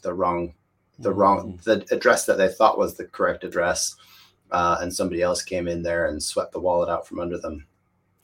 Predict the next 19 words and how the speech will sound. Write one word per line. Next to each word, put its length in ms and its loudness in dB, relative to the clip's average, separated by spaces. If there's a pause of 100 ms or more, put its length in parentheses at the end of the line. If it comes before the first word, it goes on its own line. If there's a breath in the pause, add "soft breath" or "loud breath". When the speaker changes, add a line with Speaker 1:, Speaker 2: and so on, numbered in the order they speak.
(500 soft breath)
Speaker 2:
This, 240 -8 (100)
so 140 -4
I 160 0
just 160 -6
wanna 160 -2
highlight 320 -2
this 160 -4
for 140 -6
people 320 -4
that 120 -2
are 80 -2
newer 400 -2
to 220 -6
blockchain, 500 -2
'cause 160 -6
it's 160 -6
such 240 -6
a 240 -2
good 380 -4